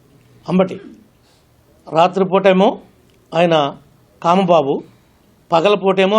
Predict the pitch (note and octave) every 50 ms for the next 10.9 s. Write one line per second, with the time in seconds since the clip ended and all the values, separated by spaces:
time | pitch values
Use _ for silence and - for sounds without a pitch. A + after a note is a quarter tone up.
0 | F#3 D#3 E3 E3+ F3 E3 C#3+ A#2 - - _ _ _ _ _ _ _ - _ _
1 | _ _ _ _ _ _ _ _ _ _ _ - F#3 G#3 G#3+ G3+ E3+ G3+ F#3+ F3+
2 | G#3 A3+ A3 F#3+ E3 D3+ E3 G3+ A3 - G3+ F#3+ F#3+ D#3+ C3+ A#2 A#2 - - _
3 | _ _ _ _ _ _ _ - D#3+ F3 G3+ G3 F3+ F#3 F#3+ F3 F#3 F3+ F3 F3
4 | F3 E3 D#3+ E3 E3 F3 F3 - F3+ E3 D#3 B2 D3+ C#3 A#2+ B2 A#2+ A#2 - _
5 | _ _ _ _ _ _ _ - C#3 F3+ G#3+ G#3 A3 A3+ F#3 A3 G#3+ G#3 G3 F#3
6 | F3 E3+ F3+ - - E3+ E3 D#3 D3 C3 C3+ D3 G3+ - - _ _ _ _ _
7 | _ _ _ _ _ _ _ _ _ _ - F3+ F#3 F#3+ F#3 F#3 G#3 A3 A#3 B3
8 | A#3 G#3+ G#3+ G#3+ G#3+ G#3+ G#3+ G3+ G#3 G3+ C4 F#4+ F#4+ - - - F3 G3+ F#3+ G#3
9 | G#3+ F#3+ G3+ G3 G3 F3+ F3 F3+ F3 D#3+ D#3+ D3+ C#3+ D3 - _ _ _ _ _
10 | _ - - F#3 F#3+ F#3+ A#3 A3+ G#3 F#3 F3 E3 D#3+ D3+ C#3+ C3 C#3+